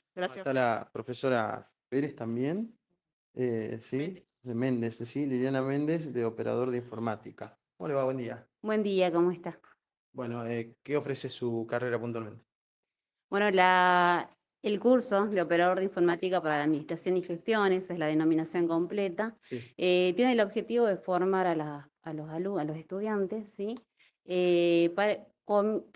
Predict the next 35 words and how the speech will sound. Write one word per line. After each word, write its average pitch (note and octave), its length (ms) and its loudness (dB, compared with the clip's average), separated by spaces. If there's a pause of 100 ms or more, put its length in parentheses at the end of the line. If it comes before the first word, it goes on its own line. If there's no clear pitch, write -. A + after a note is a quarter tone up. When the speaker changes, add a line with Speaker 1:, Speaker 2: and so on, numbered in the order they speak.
Speaker 3:
o F3+ 80 -20
sea, F#3 260 -4
las D#3+ 120 -4
capacidades G3 800 -2
que F#3 420 0
necesitan F3+ 600 -2
para F#3 160 4
desarrollarse F3+ 840 -2
en F3+ 220 2
la D#3 80 0
parte E3 300 -4
administrativa, D3+ 840 -6
¿sí? G3 200 -12
O F#3+ 60 -8
sea, E3 200 -8
el, E3 160 -6 (400)
eh, D#3+ 360 2
la E3 80 4
idea F3+ 440 4
es E3+ 300 -2
que D#3 140 -12
los D3+ 540 -8 (520)
estudiantes F#3 680 0
puedan E3+ 320 2
adquirir E3+ 640 0
conocimientos E3+ 760 0
y D#3+ 80 -8
capacidades F3+ 600 -6
que G3 120 -8
les E3 100 -4
permitan F3+ 480 -2
desempeñarse F#3 760 -2
en G3 80 -2
tareas F3+ 320 -4
administrativas. D#3+ 920 -4